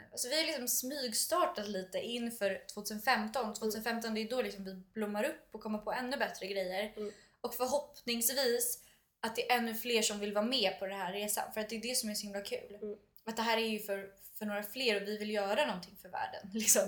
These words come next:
Speaker 2: Mm.
Speaker 1: Vi vill att någon ska känna så här: "Gud, det här är det bästa som finns. Jag vill hjäl-, hjälpa er och, eh,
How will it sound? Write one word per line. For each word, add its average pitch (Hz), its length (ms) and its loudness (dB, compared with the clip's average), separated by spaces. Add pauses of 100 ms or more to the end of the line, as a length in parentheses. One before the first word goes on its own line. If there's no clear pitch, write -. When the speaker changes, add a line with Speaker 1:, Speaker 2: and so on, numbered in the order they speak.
(120)
Speaker 2:
Mm. 214 160 -6 (320)
Speaker 1:
Vi 226 120 -4
vill 220 140 0
att 214 100 0
någon 202 320 -2
ska - 200 -2
känna 190 260 -2
så 185 100 -4
här: - 260 -4
"Gud, 240 160 0
det 214 40 0
här 214 100 0
är - 40 0
det 202 40 -4
bästa - 260 -6
som 196 120 -8
finns. 202 300 -6
Jag 196 160 2
vill 196 120 -2
hjäl-, 196 240 -4
hjälpa 202 380 -2
er 190 340 0
och, - 380 -10
eh, 185 140 -4